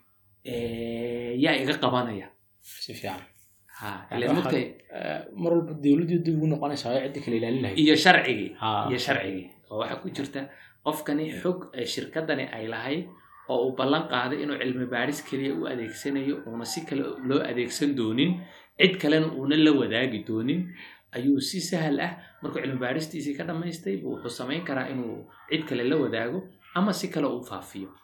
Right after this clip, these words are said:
Speaker 1: Iyagii marka haddii ay soo dacweeyaan, sharci lagu qabto iyo maamulkii u qabanayay. Hadduu maamulku jirana,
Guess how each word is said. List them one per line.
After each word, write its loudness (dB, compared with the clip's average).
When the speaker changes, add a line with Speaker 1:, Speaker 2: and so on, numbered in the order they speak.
Speaker 1:
Iyagii 8
marka 0
haddii -4
ay -4
soo -2
dacweeyaan, 0
sharci -2
lagu 0
qabto -4
iyo -4
maamulkii -4
u -2
qabanayay. -4
Hadduu 2
maamulku 0
jirana, 0